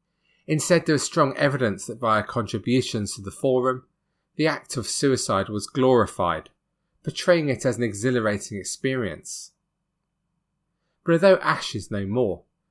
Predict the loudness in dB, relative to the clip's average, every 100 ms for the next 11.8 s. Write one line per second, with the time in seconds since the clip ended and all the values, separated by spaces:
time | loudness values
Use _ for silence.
0 | _ _ _ 0 2 0 2 2 4 0
1 | 0 0 -2 -2 -8 -6 -4 -4 -6 -6
2 | -4 -4 -4 -2 -4 -4 -4 -4 -4 -6
3 | -8 -6 -8 -8 -6 -8 -8 -14 _ _
4 | _ _ _ _ _ _ _ _ -2 -2
5 | -2 0 2 2 -2 0 2 2 -2 0
6 | 0 -2 4 6 6 2 -8 -6 -6 -6
7 | -8 -6 -4 -2 -4 -4 0 0 0 0
8 | 0 -2 -4 -10 -16 -16 _ _ _ -6
9 | -2 2 2 0 -2 -6 -2 6 6 6
10 | 0 -2 -2 -6 -8 -8 -8 -6 -6 -4
11 | 0 2 0 -4 -14 -14 -16